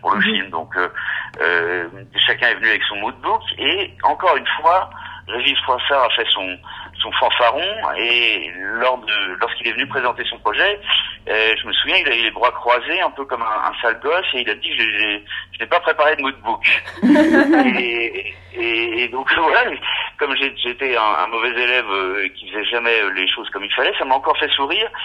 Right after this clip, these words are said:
Speaker 1: Et il a présenté un, un court, euh, une courte vidéo de, du, du, de moins de deux minutes et, euh, qui, qui, qui, qui, comment dire, qui retraçait tout mon roman avec les films,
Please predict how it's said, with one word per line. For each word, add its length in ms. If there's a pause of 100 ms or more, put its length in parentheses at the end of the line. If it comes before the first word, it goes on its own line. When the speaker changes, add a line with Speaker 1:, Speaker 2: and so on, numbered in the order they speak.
(320)
Speaker 1:
Et 80
il 120
a 60
présenté 760 (440)
un, 420 (360)
un 500 (200)
court, 340
euh, 800 (260)
une 120
courte 200
vidéo 580 (480)
de, 160
du, 240
du, 240 (380)
de 80
moins 200
de 60
deux 120
minutes 340 (1000)
et, 480
euh, 500 (160)
qui, 80
qui, 180
qui, 300 (140)
qui, 1160
comment 200
dire, 320
qui 120
retraçait 560
tout 160
mon 120
roman 480
avec 400
les 100
films, 420